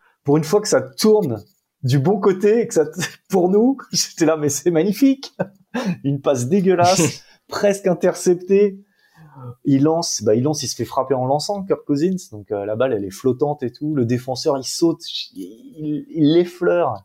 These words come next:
Speaker 1: Conklin, il plonge, il jongle avec la balle et il catch.
Speaker 2: Mm.
Speaker 1: Quatrième et deux, touchdown. Oh. Voilà, c'était ouf. Et toi, Ben, qu'est-ce que t'as retenu ?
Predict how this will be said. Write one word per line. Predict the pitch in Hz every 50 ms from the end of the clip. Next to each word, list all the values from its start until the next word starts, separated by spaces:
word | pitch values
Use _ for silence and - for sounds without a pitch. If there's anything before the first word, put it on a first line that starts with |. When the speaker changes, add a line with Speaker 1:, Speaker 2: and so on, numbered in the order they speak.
| _ - _
Speaker 1:
Conklin, | - 147 143 139 - 185 165
il | 156 147 143
plonge, | - - 165 170 170 147
il | 131 120
jongle | 113 120 143 143 135
avec | 131 127 123
la | 143 135 131
balle | 135 143 135
et | 117
il | 101 95
catch. | - - 151 - 117 113
Speaker 2:
Mm. | 117 - _ _ _ _ _ _ _ _ _ _ _ _ _
Speaker 1:
Quatrième | - 139 - - - 131 127 127 123
et | 123
deux, | 120 131 139 151 156 151 156 _
touchdown. | 127 123 120 - 120 127 131 139 139 135
Oh. | - _ _ - - - - - - - - _ - - - _ _ _ _ _ _ _ _ _ _ _ -
Voilà, | 110 107 104
c'était | 98 - - 104 101
ouf. | 104 104 - - - _ _ _ _ _ _ _ _ _ _ _ _ _ _ _ _ _ _ _ - - - - - _
Et | 117 104
toi, | - 147 151 147
Ben, | 139 156 170 165
qu'est-ce | 165 139 -
que | - 135
t'as | 120 131 120
retenu ? | 117 123 120 - 147 151